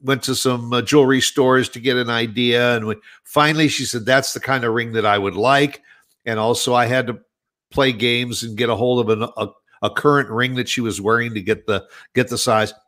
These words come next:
Anyway, got the ring, and I had planned on having a nice romantic dinner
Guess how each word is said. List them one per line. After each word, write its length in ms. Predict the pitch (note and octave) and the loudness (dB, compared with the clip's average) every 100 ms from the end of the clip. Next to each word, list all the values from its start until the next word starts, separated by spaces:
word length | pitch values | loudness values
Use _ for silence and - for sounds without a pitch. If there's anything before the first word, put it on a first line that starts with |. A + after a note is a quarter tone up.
| - | -2
Anyway, 220 | C#3+ C3 | 2 2
got 260 | A2+ C#3 D3+ | 2 2 2
the 120 | F3 | 2
ring, 380 | C3 A2 A#2+ B2+ _ - - - - | 4 2 -2 -10 _ -20 -20 -20 -4
and 180 | A#2 A#2+ | 0 2
I 100 | A#2+ | 2
had 160 | A#2 | 0
planned 460 | - D#3+ E3+ F3 E3+ - | 0 0 2 2 0 0
on 180 | C3 | 0
having 300 | B2+ C#3 C3+ | 2 2 2
a 100 | B2 | 0
nice 320 | A#2 A#2 B2 - | 0 0 -2 0
romantic 600 | B2+ A#2 A#2 A#2 A2 F#2 | 0 0 -2 -2 -6 -4
dinner 460 | A2+ A2+ A#2+ B2+ | -4 -2 -4 -6